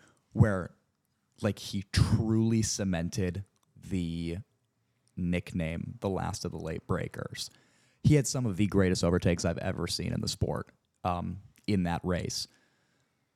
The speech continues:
Um, but yeah, I think twenty fifteen sixteen was Red Bull just looking to kick somebody out to put Max Verstappen in. And then, obviously, you spawned a teammate killer. So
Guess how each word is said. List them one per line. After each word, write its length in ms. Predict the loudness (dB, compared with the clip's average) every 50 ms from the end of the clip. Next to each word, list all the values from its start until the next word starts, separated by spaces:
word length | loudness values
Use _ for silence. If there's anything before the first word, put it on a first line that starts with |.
| _ _ _ _ _
Um, 540 | -2 0 2 2 0 0 0 -2 -4 -6 -8 -14 _ _ _ _ _ _ _ _ -12
but 160 | -2 -2 0 2
yeah, 240 | 2 2 2 0 -2 -4
I 120 | -4 -4
think 420 | -2 0 -2 -2 -2 -4 -8 -18 _ _ _ _ _ _ _ _ _ _ _ _ _ _ _
twenty 260 | -4 -2 0 2 0
fifteen 480 | 0 0 -2 -2 -2 -2 0 0 0 0
sixteen 580 | 0 -2 -4 -6 -4 -4 -2 -2 -2 -2 -2 -4
was 320 | -2 -2 -2 -2 -2 -2
Red 180 | -2 -2 0 0
Bull 140 | 0 -2 -2
just 180 | -2 -6 -4
looking 220 | -4 -2 0 0 -2
to 60 | -2
kick 260 | -2 -4 -4 -4 -4
somebody 340 | -4 -4 -4 -4 -4 -4 -6
out 180 | -6 -6 -8 -10
to 60 | -10
put 160 | -10 -10 -8
Max 240 | -8 -8 -8 -8 -10
Verstappen 640 | -14 -14 -12 -10 -10 -10 -10 -10 -10 -10 -10 -10 -10
in. 160 | -12 -12 -14 _ _ _ _ _ _ _ _ _ _ _ _ _ _ _ _ _ _ -20 -20 -20 -20 -10 _
And 100 | 0 2
then, 220 | 4 4 2 0 -2 -6 -12 -10 -2
obviously, 500 | 0 0 2 2 0 0 0 -2 -2 -2 0
you 120 | 0 0
spawned 320 | 0 2 2 2 2 2 0
a 40 |
teammate 460 | -2 0 2 2 2 2 2 -2 -4 _
killer. 400 | -4 -4 -2 -2 -4 -6 -6 -8 -10 _ _ _ _ _ _ _ _ _ _ _ _ _ _
So 420 | -6 -4 -2 0 0 0 -2 -4